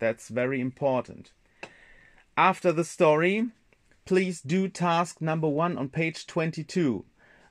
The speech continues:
This is, uh, um, a task with, like, five questions on the text, and you just need to pick the correct answer. So, not a lot of work task-wise,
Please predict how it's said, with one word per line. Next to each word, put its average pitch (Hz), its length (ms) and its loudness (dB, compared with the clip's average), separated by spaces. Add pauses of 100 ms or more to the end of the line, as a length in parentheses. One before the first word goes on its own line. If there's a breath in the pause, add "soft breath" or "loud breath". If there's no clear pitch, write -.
This 143 180 0
is, 160 220 -8
uh, 139 560 0
um, 135 500 -4
a 127 80 -4
task 156 460 -2
with, 143 400 0
like, 131 260 -2
five 170 400 -2
questions 175 760 -4
on 151 140 -2
the 143 80 -4
text, - 560 -4 (340 loud breath)
and 131 140 -4
you 131 60 -8
just 135 340 -10
need 151 160 -4
to 139 80 -8
pick - 300 -8
the 131 100 -6
correct 127 460 -4
answer. 90 480 -8
So, 107 360 -4
not 135 300 -2
a 127 80 -2
lot 139 220 0
of 127 120 0
work 147 480 -4 (880 soft breath)
task-wise, 160 800 -2